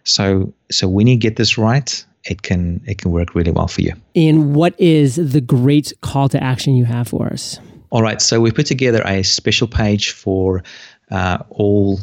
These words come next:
Speaker 1: John's listeners. Uh, so we have a free trial that we set up for, for everyone listening to this. If you go to splashio dot com forward slash fire, um, so that's splash E O dot com forward slash fire. Uh,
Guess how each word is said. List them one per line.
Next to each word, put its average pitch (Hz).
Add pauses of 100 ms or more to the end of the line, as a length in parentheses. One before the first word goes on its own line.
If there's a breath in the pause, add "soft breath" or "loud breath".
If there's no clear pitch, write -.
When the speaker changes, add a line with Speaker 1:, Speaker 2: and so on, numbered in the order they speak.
(120)
Speaker 1:
John's 107
listeners. 139 (120)
Uh, 95
so -
we 95
have 90 (100)
a 101
free 165
trial 135
that 120
we 110
set 113
up 123
for, 98 (460 loud breath)
for -
everyone 101
listening 95
to -
this. 98
If -
you 95
go 90
to 90 (100)
splashio 101
dot 92
com 98 (160)
forward 110
slash - (180)
fire, 107 (640 loud breath)
um, 90
so -
that's 87
splash -
E 113
O 107 (600)
dot 95
com 95
forward 101
slash -
fire. 101 (580 loud breath)
Uh, 104